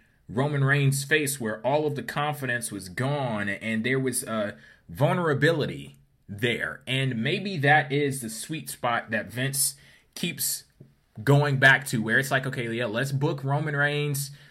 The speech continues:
you know, to be as strong as we possibly can and invincible when Braun Strowman is not around." But hopefully this works. Like,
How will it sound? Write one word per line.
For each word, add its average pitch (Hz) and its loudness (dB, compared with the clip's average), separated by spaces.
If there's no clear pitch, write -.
you 120 -6
know, 117 -2
to 139 -6
be 131 2
as 107 -6
strong 175 -2
as 143 -2
we 139 0
possibly 143 -2
can 139 -2
and 113 -4
invincible 120 -2
when 107 -2
Braun 139 -2
Strowman 135 -2
is 110 -4
not 110 -2
around." 95 -2
But 98 -4
hopefully 349 0
this 233 -4
works. 175 -2
Like, 120 -2